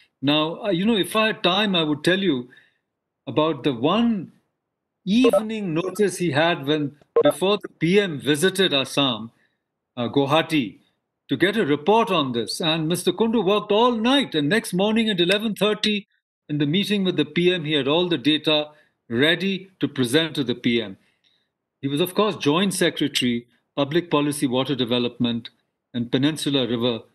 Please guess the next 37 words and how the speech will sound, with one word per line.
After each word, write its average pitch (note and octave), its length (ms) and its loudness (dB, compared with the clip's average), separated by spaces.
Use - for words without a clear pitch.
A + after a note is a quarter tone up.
uh, B2 500 -6
for A#2+ 220 -6
the A#2+ 80 -6
Parliament B2 580 -2
and G#2+ 140 -6
so B2+ 160 -2
forth. G#2 300 -10
So - 340 -4
a A2 40 -16
very D3+ 240 0
distinguished D3+ 580 -2
civil C#3 260 -2
servant C3+ 520 -4
in A#2+ 120 -2
our B2 120 -2
midst C3 340 -4
today B2+ 300 0
via A2+ 300 -2
webinar. D#3 560 0
And, A#2 460 -2
uh, A2+ 320 -4
we A#2+ 100 -2
are A2 60 -4
very C3+ 500 -2
honored D#3+ 400 0
to D#3+ 80 0
have C#3+ 240 -2
you, F3+ 260 -4
Mister C#3 220 -2
Kundu. D#3+ 400 0
And D3+ 200 0
I C#3 60 0
must E3+ 300 0
say E3 180 0
that D3+ 200 -2
for C3+ 200 0
us, C#3+ 380 -2